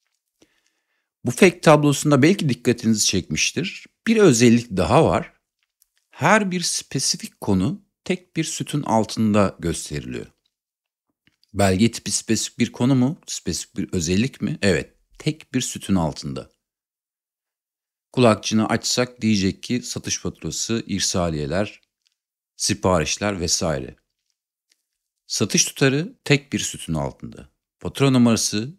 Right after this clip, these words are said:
ilçe, her bir sütun tek bir bilgi tipini gösteriyor. Peki her zaman karşımıza bu şekilde fact tabloları çıkmayabilir. Erişebildiğimiz veri bir formatta olmayabilir.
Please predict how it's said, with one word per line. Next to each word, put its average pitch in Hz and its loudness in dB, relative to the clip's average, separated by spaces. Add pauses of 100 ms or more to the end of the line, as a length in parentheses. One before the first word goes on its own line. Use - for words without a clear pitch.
(140)
ilçe, 104 0 (840)
her 170 2
bir 160 0
sütun - -6 (220)
tek - -4
bir 110 -2
bilgi 95 -4
tipini - -4
gösteriyor. - -8 (1800)
Peki 190 -2 (260)
her 107 6
zaman 143 4
karşımıza 143 2
bu 143 -2
şekilde 131 -2
fact 139 -2
tabloları 127 4
çıkmayabilir. 127 2
Erişebildiğimiz 131 4
veri 95 4
bir 87 -2
formatta 85 -2
olmayabilir. 73 -4